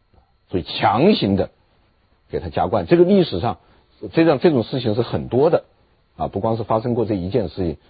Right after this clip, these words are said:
在历史上的记载就叫做“抢冠制”。不到年龄，因为他要担当一个国家的责任，一定要给他把冠加上去。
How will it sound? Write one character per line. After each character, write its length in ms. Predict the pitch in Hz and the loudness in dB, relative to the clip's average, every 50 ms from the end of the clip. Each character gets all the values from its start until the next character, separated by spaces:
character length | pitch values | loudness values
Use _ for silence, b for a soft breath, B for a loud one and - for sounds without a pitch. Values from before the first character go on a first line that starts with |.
| _ _ - | _ _ -8
在 80 | - 113 | -6 -4
历 220 | 135 170 180 160 | 0 0 0 0
史 100 | 131 113 | 0 0
上 160 | 113 120 107 | -2 -2 0
的 80 | 98 85 | -2 -2
记 220 | 80 - 151 135 | -2 -2 -4 -2
载 100 | 113 90 | 0 -2
就 100 | 71 80 | -2 0
叫 100 | 104 104 | 0 0
做 100 | 90 95 | 0 0
“抢 540 | 90 - - - - 131 104 90 82 78 80 | -6 -6 -8 -2 -2 -2 -2 -2 -6 -8 -2
冠 280 | - 175 175 156 123 95 | 2 4 4 4 4 0
制”。 200 | 80 98 90 - _ _ _ _ _ _ _ _ _ _ _ _ _ _ _ _ _ - 85 - | -4 -8 -10 -12 _ _ _ _ _ _ _ _ _ _ _ _ _ _ _ _ _ -16 -14 -6
不 80 | - 147 | 0 4
到 140 | 185 196 | 4 6
年 260 | 175 135 104 90 98 104 | 6 4 2 0 0 0
龄， 140 | 92 90 - _ _ _ _ _ _ _ _ _ _ _ _ _ _ - | -2 -2 -6 _ _ _ _ _ _ _ _ _ _ _ _ _ _ -4
因 120 | - 107 | 0 2
为 80 | 110 107 | 2 2
他 160 | - - 131 | 2 2 2
要 80 | 127 127 | 2 2
担 280 | - - 151 156 160 | 4 2 4 4 4
当 180 | 156 147 143 143 | 2 2 2 2
一 100 | 131 113 | 2 4
个 200 | 110 123 98 82 | 4 4 4 4
国 180 | - - 95 104 | 2 0 0 2
家 160 | 117 113 101 | 4 4 2
的 80 | 98 | 2
责 220 | 92 - - 76 78 | -2 -4 -2 -2 -2
任， 180 | 92 98 87 - _ _ _ _ _ _ _ _ _ _ _ _ - 131 123 | -2 -2 -4 -6 _ _ _ _ _ _ _ _ _ _ _ _ -20 -20 -16
一 180 | 123 67 73 98 | -12 -6 -4 0
定 140 | 120 175 190 | 0 2 4
要 160 | 180 143 110 | 6 4 4
给 120 | - - | 2 0
他 100 | 67 71 | -6 -8
把 180 | 73 - 62 - - _ _ | -8 -10 -12 -14 -14 _ _
冠 220 | - 117 90 69 - | -6 -6 -6 -6 -8
加 140 | - 65 | -12 -14
上 160 | - - - - | -14 -14 -20 -20
去。 60 | - | -20